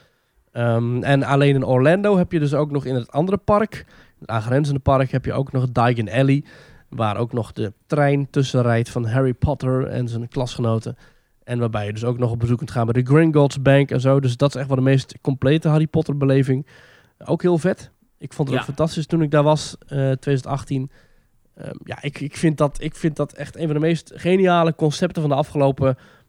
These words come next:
Speaker 1: nou, decennia in pretparkland. Dat hele
Speaker 2: Die
Speaker 1: Harry
Speaker 2: trein.
Speaker 1: Potter gebeuren is zo... Nou,
Speaker 2: Oh,
Speaker 1: gewoon
Speaker 2: die
Speaker 1: hele, die hele
Speaker 2: hele
Speaker 1: Harry
Speaker 2: Wizarding
Speaker 1: Potter
Speaker 2: World,
Speaker 1: dat vind,
Speaker 2: ja.
Speaker 1: vind ik zo slim opgepakt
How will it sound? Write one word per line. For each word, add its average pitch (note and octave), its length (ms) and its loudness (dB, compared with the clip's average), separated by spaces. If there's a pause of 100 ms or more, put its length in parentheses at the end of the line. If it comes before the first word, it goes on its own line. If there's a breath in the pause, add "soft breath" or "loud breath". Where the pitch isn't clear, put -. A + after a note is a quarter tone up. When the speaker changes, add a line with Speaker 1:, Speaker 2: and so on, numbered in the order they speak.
Speaker 1:
nou, G#2+ 180 -4
decennia B2 680 2
in A#2 180 -4
pretparkland. G#2 840 -4 (100)
Dat B2 160 -4
hele C#3 120 2
Speaker 2:
Die D3 100 2
Speaker 1:
Harry C3 120 4
Speaker 2:
trein. D#3 140 4
Speaker 1:
Potter - 200 -2
gebeuren D#3+ 360 4
is - 160 -6
zo... A3 320 6
Nou, F3+ 280 6
Speaker 2:
Oh, C3+ 40 2
Speaker 1:
gewoon E3+ 220 4
Speaker 2:
die D3+ 100 2
Speaker 1:
hele, D3+ 300 4 (220 soft breath)
die D3 120 2
hele - 20 6
Speaker 2:
hele D#3 120 8
Speaker 1:
Harry D#3 200 8
Speaker 2:
Wizarding D3 280 6
Speaker 1:
Potter - 0 -
Speaker 2:
World, A#2 200 6
Speaker 1:
dat B2 100 -4
vind, B2 160 -6
Speaker 2:
ja. - 300 -8
Speaker 1:
vind C#3+ 140 -6
ik - 60 -12
zo F#3 220 4
slim E3+ 360 0
opgepakt D3 580 0